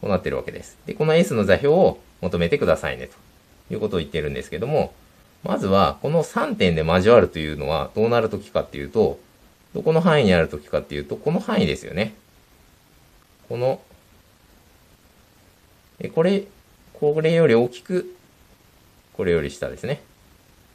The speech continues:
つまり傾き一のこの直線っていうのが、ここだと二点で交わることになっちゃうよと。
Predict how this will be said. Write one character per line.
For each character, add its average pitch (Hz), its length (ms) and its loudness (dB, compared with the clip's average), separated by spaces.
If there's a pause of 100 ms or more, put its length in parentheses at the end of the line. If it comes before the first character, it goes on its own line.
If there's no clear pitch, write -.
(720)
つ - 60 -12
ま 110 80 0
り 76 80 -2
傾 160 420 0
き 156 160 -6
一 147 200 -4
の 135 120 2
こ 110 120 -4
の 107 100 2
直 98 240 -6
線 101 240 -2
っ - 20 -6
て 98 60 -6
い 92 60 0
う - 20 0
の 80 80 -2
が、 110 260 0 (600)
こ 151 100 -4
こ 202 80 2
だ 185 120 8
と 175 80 0
二 - 160 2
点 87 180 4
で 95 100 4
交 78 240 2
わ 73 60 2
る 69 60 0
こ 73 100 -10
と 117 100 -4
に 92 60 -2
な 69 80 -4
っ - 40 -10
ち - 120 -12
ゃ - 40 -10
う - 40 -14
よ - 60 -16
と。 - 100 -20